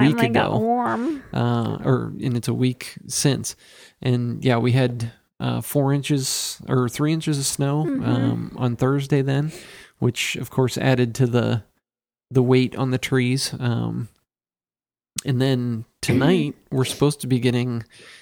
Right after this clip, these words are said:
Speaker 2: um, six
Speaker 1: Oh,
Speaker 2: to
Speaker 1: it's
Speaker 2: ten, they're saying,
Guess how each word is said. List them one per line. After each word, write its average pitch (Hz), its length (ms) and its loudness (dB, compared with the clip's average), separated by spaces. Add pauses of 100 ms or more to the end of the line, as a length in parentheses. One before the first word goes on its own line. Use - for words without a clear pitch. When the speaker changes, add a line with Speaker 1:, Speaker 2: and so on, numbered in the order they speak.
(220)
Speaker 2:
um, 113 720 -2 (640)
six 233 480 0
Speaker 1:
Oh, 220 120 -4
Speaker 2:
to 120 80 0
Speaker 1:
it's - 220 -4
Speaker 2:
ten, 123 720 -2
they're 120 180 0
saying, 127 680 -2